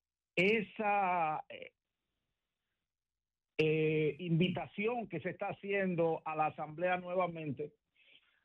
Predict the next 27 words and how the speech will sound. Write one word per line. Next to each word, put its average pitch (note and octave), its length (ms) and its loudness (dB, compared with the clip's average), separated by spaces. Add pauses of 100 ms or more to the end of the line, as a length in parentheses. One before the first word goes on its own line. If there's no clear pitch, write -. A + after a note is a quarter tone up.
(400)
no D#3+ 380 4
es G#3 160 -2
a G3+ 80 -4
la F3+ 120 0
Asamblea E3+ 540 0
que - 120 -14
se D#3+ 120 -8
debe D#3+ 200 2
hacer, D3+ 420 -4
es D3 160 -2
a E3 180 2
los E3+ 280 0
poderes E3+ 600 0
del D#3+ 140 -4
Estado. D#3 500 -2 (380)
Ahí C#3+ 380 2
los G#3 180 4
diputados F#3+ 580 -4
y B3+ 40 0
los A3 180 2
senadores F3+ 460 0
que F3 80 -8
van E3 160 -2
a D#3+ 40 2
estar, C3+ 400 -2
deben G3 460 0
estar D#3 500 -2